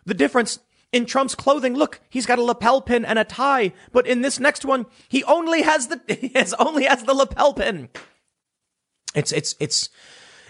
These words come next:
irresponsible. But I, I, I will say there is one thing I can point out that's good. And it is this right here. So a, a viral conspiracy theory has been completely removed and they suspended the user.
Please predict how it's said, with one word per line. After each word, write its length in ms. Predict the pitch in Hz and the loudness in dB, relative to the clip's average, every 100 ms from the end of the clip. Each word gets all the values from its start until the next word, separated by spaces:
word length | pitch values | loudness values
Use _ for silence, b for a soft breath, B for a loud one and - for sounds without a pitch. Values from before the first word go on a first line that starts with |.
| - | 0
irresponsible. 880 | 175 196 - - 160 156 147 117 - _ _ _ - - | 2 4 2 0 0 -2 -4 -6 -10 _ _ _ -18 -2
But 140 | 156 | 2
I, 80 | 160 | 4
I, 120 | 156 | 4
I 160 | 165 160 | 2 2
will 240 | 165 220 | 2 2
say 180 | 220 196 | 2 0
there 180 | 156 156 | 2 2
is 180 | 180 139 | 2 0
one 340 | 123 160 185 | 0 0 0
thing 380 | - 139 104 104 _ _ - | -2 -4 -4 -10 _ _ -6
I 80 | 135 | -4
can 140 | 135 | -4
point 240 | - 143 | -2 0
out 100 | 127 | 0
that's 180 | 117 113 | -2 -6
good. 360 | 127 190 123 104 _ _ b b b - | 2 2 2 -6 _ _ b b b -2
And 340 | 139 139 131 | 0 2 2
it 120 | 147 | 2
is 160 | 156 117 | 0 0
this 200 | 147 - | -2 0
right 140 | 135 | -2
here. 160 | 120 104 | -2 -4
So 300 | - 127 113 b b b | -2 -2 -2 b b b
a, 360 | 143 147 143 151 | 0 0 2 0
a 40 | |
viral 580 | 127 117 156 202 226 233 | -2 0 2 4 4 2
conspiracy 600 | 226 185 - 190 202 - | 0 -4 -4 2 2 2
theory 320 | - 147 139 | -2 -4 -4
has 200 | 127 151 | 0 -2
been 180 | 135 143 | 0 -4
completely 520 | 120 131 123 190 196 | -4 -12 -4 -2 0
removed 400 | 180 143 135 127 | 0 0 -2 -2
and 120 | 120 131 | -4 -4
they 60 | |
suspended 460 | 123 123 143 131 113 | -4 -2 -2 -2 -4
the 60 | |
user. 300 | 120 131 107 | -4 -2 -4